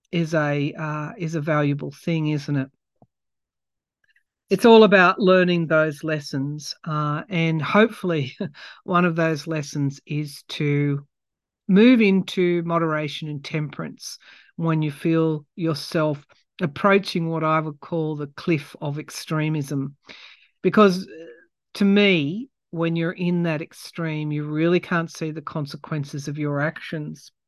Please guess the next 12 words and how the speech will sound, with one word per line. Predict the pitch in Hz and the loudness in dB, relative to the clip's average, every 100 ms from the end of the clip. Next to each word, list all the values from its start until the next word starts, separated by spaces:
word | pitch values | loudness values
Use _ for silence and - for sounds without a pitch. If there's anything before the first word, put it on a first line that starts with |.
| _ _ _ _ _ _ _ _ _ _ _ _ _ _ _ - - | _ _ _ _ _ _ _ _ _ _ _ _ _ _ _ -18 -10
You | 170 | -8
cannot | - 196 190 175 | 0 4 4 2
be | - 165 | 2 2
in | 160 147 | 2 0
balance | 156 160 143 - - | 0 0 -4 -10 -10
when | 156 | -6
you're, | 151 147 147 - | -4 -4 -4 -6
you're | 160 151 | -4 -4
being | 156 156 151 147 | -4 -4 -2 -4
extreme | - - - 165 165 151 | -6 -12 -4 -2 0 0
in | 143 | -2
anything. | 151 151 143 143 143 | -2 -6 -8 -8 -8